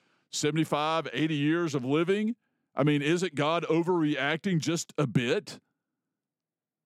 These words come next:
I read a statement once, some years ago, that really helps understand hell as being fair. The statement said this,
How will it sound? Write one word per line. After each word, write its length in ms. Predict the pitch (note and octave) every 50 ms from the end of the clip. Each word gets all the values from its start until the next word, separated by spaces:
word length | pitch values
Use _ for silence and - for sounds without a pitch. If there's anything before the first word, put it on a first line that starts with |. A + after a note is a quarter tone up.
| _ _ _ _ _ _ _ _ _ _ _ _ _ -
I 80 | D#3+
read 180 | E3+ A3 A3+ F#3
a 40 | D#3
statement 420 | - - D#3+ D#3 C#3 B2+ A#2 G#2+
once, 460 | G#2+ G#2+ A2 A2+ - - - - - _ _ _ _ _ _ - - -
some 220 | - - F3 D#3
years 200 | C#3+ C#3 C3 G#2+
ago, 440 | A#2+ G#2+ B2 B2+ A2+ G2+ G#2 A2 A2+ - _ _ _ _ _ _ _ _ _ _ _ _ _ _ _ -
that 140 | C#3+ C#3+
really 220 | E3 G3 A3+ G#3 F#3
helps 360 | F3 F3 E3+ D3 A#2+ - - -
understand 880 | - D#3 C#3+ C3+ B2 - - - D3 C#3 A#2+ G#2 G2+ G2+ G#2 G#2+ G#2+ - - _ _ _ _ _ _ _ _ _ _ -
hell 460 | - - C#3 B2+ G2 D#2 C#2 - - _ _ _ _ -
as 180 | - B2+ A#2 F#2
being 240 | - A#2+ A#2 A2 A2
fair. 540 | - - - B2 A2 E2 C#2+ C#2 - - _ _ _ _ _ _ _ _ _ _ _ _ _ _ _ -
The 80 | C#3 D3
statement 420 | - - A3+ G#3 D#3+ D3 C#3 B2
said 220 | - D#3 C3+ A#2
this, 360 | G#2 A2 E2+ D2 - - -